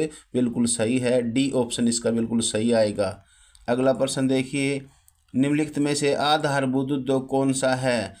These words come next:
तो आधारभूत उद्योग मैंने आपको बता रखा है,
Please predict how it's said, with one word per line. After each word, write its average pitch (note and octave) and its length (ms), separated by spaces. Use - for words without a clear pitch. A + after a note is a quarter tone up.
तो A#2+ 100
आधारभूत C3+ 800
उद्योग C3 340
मैंने C3 180
आपको B2+ 320
बता A#2+ 280
रखा C3 340
है, C3+ 320